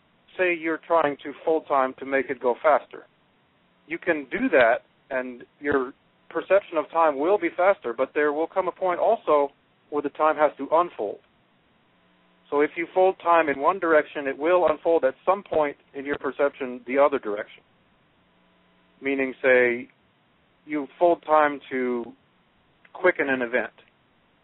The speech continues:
So after you experience the event or whatever, there comes a point where time just seems to be going really slow and that things are taking forever. This is, in fact, the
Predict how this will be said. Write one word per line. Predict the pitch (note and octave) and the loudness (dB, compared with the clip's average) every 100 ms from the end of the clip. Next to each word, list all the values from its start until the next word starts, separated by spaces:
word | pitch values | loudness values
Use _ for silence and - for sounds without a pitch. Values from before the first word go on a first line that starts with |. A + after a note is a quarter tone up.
| _ _ _ _ - | _ _ _ _ -2
So | A#2+ B2+ | 2 4
after | C3+ - C3+ C3 | 2 0 -8 -6
you | C3 | -6
experience | C3 - F3 F3+ - | -8 -4 -2 -2 -4
the | |
event | D#3 D3 C#3 | -6 -4 -4
or | C3 | 0
whatever, | C3 C3 B2+ B2+ A#2 | 2 2 2 -4 -4
there | B2+ | -4
comes | B2 C#3+ B2+ | -4 -6 -8
a | |
point | - C3+ C3 | -4 -2 -2
where | B2 A#2+ A2+ A2+ _ - | -2 0 0 -4 _ -2
time | E3 D#3+ | -2 -2
just | C#3+ | -6
seems | E3 C#3 | -8 -10
to | |
be | C3+ C3+ | -8 0
going | D3 B2+ | 0 0
really | B2 D#3+ D3 - | 0 0 0 -2
slow | B2+ C3+ A2+ _ _ _ _ _ _ _ _ - | 2 2 2 _ _ _ _ _ _ _ _ -16
and | A2+ | -8
that | B2 A#2+ | -4 -4
things | C#3+ C#3 | -4 -6
are | |
taking | - C3+ C3 A#2 | -4 -6 -6 -8
forever. | B2+ A#2+ G2+ | -2 -2 -2
This | D3+ G3+ - | -2 -2 0
is, | G3+ | -4
in | F#3+ - | -4 2
fact, | E3+ D#3+ - _ _ _ _ _ _ _ - | 4 4 0 _ _ _ _ _ _ _ -14
the | C#3 C3+ B2+ | -12 -10 -12